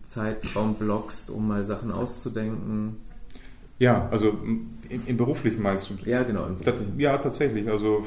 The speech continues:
Speaker 2: klar, morgens, du kennst mich ja, ähm, ähm, erstmal, erstmal fängt der Kaffee, äh, der, der Tag mit einer guten, äh,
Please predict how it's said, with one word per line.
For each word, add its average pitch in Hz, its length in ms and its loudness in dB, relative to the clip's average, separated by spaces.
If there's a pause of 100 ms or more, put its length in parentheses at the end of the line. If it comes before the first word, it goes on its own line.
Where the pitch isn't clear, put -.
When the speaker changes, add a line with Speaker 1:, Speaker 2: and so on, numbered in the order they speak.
Speaker 2:
klar, 92 160 -4
morgens, 101 320 -4
du 98 80 -6
kennst 113 280 -4
mich 123 140 -2
ja, 120 340 2
ähm, 101 680 -2 (420)
ähm, 101 300 -8
erstmal, 104 440 -2
erstmal 110 260 -2
fängt 113 200 0
der 95 100 0
Kaffee, 110 520 -2
äh, - 40 -2
der, 98 140 0
der 95 120 0
Tag - 240 -6
mit 101 120 -4
einer 98 180 -4
guten, - 260 -8
äh, 98 340 -2